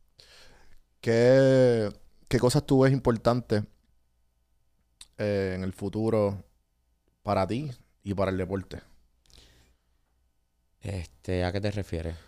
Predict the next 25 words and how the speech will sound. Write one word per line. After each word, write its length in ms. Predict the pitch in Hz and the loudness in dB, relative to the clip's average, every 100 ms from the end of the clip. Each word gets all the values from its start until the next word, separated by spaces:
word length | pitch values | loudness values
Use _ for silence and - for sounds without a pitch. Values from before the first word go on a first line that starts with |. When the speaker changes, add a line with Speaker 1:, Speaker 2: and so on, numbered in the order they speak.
| _ | _
Speaker 1:
Como 200 | - 101 | -8 -2
que, 140 | 104 98 | 0 0
que, 200 | 104 98 | -2 -4
que, 180 | 110 101 | -6 -4
¿cómo 260 | 107 117 | -4 -2
te 120 | 117 | 0
ves? 160 | 101 95 - _ _ _ _ _ - | 0 -2 -12 _ _ _ _ _ -8
¿Y 80 | |
qué 80 | 101 | -4
Speaker 2:
¿Cómo 120 | 101 | -2
me 80 | 110 | 0
Speaker 1:
esperas? 180 | 95 95 | 0 -2
Speaker 2:
veo? 180 | 87 80 - _ _ _ _ _ _ _ _ _ | -4 -10 -18 _ _ _ _ _ _ _ _ _
Speaker 1:
Además 260 | 98 95 104 | -4 0 0
de 40 | |
todo 140 | 104 107 | 0 0
lo 80 | |
que 80 | 101 | -2
has 60 | 87 | -4
dicho 240 | 95 - | -6 -4
ya. 180 | 92 92 _ _ _ | -6 -6 _ _ _
Speaker 2:
Eh, 680 | 104 98 98 98 95 98 98 - | -2 0 2 2 2 2 -2 -6
ahora 200 | 98 110 | -6 -4
mismo 300 | 120 123 123 | -2 -2 -2
yo, 160 | 117 | -2